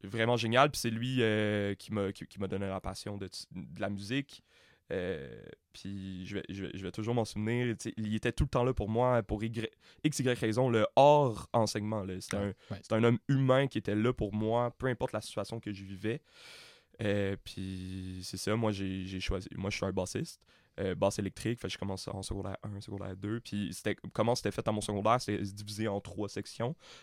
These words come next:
Speaker 1: fait qu'il y avait les, les, les débutants, les intermédiaires, puis les avancés. Les avancés, c'était secondaire trois, quatre, cinq, puis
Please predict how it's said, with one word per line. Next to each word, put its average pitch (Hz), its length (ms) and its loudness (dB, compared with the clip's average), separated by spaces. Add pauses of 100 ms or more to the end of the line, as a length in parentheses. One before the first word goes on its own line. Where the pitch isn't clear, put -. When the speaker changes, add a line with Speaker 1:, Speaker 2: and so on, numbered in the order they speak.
Speaker 1:
fait 104 100 0
qu'il - 100 -2
y - 20 2
avait 107 120 4
les, 101 320 2
les, 98 240 0
les 101 140 2
débutants, 104 360 0
les 123 160 -2
intermédiaires, 101 560 -2
puis - 140 -6
les 98 160 -6
avancés. 95 400 -6 (140)
Les 98 120 0
avancés, 101 360 0
c'était 101 400 -2
secondaire 98 440 -4
trois, 104 200 -6
quatre, - 180 -8
cinq, 98 220 -8
puis - 100 -20